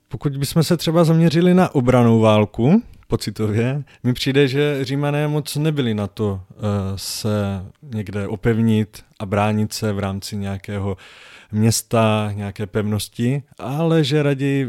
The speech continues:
jako vyznávali ten boj, eh, v poli. Takže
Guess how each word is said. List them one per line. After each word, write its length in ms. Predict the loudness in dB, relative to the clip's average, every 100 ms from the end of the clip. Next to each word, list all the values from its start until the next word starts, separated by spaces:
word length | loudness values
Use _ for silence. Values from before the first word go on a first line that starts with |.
| -6
jako 220 | -12 -8 -4
vyznávali 540 | 0 2 4 6 4
ten 240 | 6 4
boj, 360 | 6 6 6 6
eh, 240 | 2 -6 -10 -6 -4 -6 -8
v 120 | -14 0
poli. 340 | 2 4 2 -4 _ _ _ _ _ _ _ _ -10
Takže 460 | -8 -8 -2 2